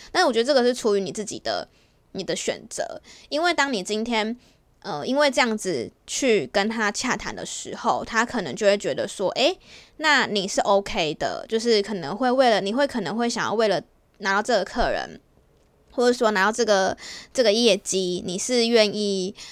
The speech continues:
呃，可能就在晚上的时候一起去，去酒吧这样。那有可能说不定你是本来就是爱喝酒的，那我觉得也没关系，就，就你也喜欢就 OK。可是因为我个人是一个我非常不喜欢喝酒，我也不喜欢晚上出门的人，我就是比较宅，我就喜欢，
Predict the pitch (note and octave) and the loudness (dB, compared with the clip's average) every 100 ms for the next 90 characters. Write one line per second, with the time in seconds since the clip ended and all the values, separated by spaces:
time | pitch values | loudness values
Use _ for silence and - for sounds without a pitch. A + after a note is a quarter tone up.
0 | - - D#3 C#3+ G#2 G#2 F#2 E2+ _ _ | -18 -6 -4 -2 -4 -6 -8 -12 _ _
1 | _ _ _ _ - A3 F#3 F3 F#3 A#3 | _ _ _ _ -8 -4 -2 -2 -2 0
2 | A#3 G#3+ F#3+ G3 A3 C4 B3+ B3 A3 A#3+ | 4 6 6 4 4 6 6 6 6 6
3 | G#3 A#3 G#3 - A3+ G3+ - - - _ | 6 4 -2 -2 2 0 -2 -16 -20 _
4 | _ - - A3 - - - D#3+ - A#2 | _ -6 0 0 0 -2 2 2 0 0
5 | B3+ C#4+ B3 B3 C4+ A3 D4+ D#4 A#3 G#3 | 2 4 4 4 2 2 4 4 2 0
6 | C4+ A#3 D#3 F#3+ A3+ A3+ G#3 F3+ F3+ A#2 | -2 0 0 0 2 2 2 0 0 -2
7 | A#2 A3 G3+ F3 F3 B2+ A#2+ - F3 G#3+ | 0 2 2 2 0 -2 -4 -4 -4 -4
8 | F#3+ G#3 G#3 - - C4+ A#3+ A3+ A#3 - | -4 -4 -4 -6 -6 -6 -2 0 2 0
9 | G3+ G#3+ G3+ A3+ A3+ A3+ A3+ C#4+ F4 C#4 | -2 -2 -2 -2 -2 -2 -2 0 2 2
10 | C#4+ C#4 G#3+ A3 B3 G#3 F#3+ F#3+ G3 A3+ | 2 2 2 0 -2 0 0 -2 -2 -2
11 | G3+ A#3 - G3 F3 G3+ F3+ - - - | -2 -4 -6 -4 -6 -4 -8 -6 -10 -12
12 | - - - A3+ B3 A3 G3+ F#3+ G#3+ G#3 | -20 -8 -2 2 2 2 0 -2 -4 -6
13 | F#3+ F3 G#2 D2 - - - A3 A3 F#3+ | -6 -6 -8 -10 -14 -10 -2 0 2 0
14 | G3+ - E2 F#2 G3+ A#3+ B3+ A3 | -2 -4 -6 -4 -2 0 2 2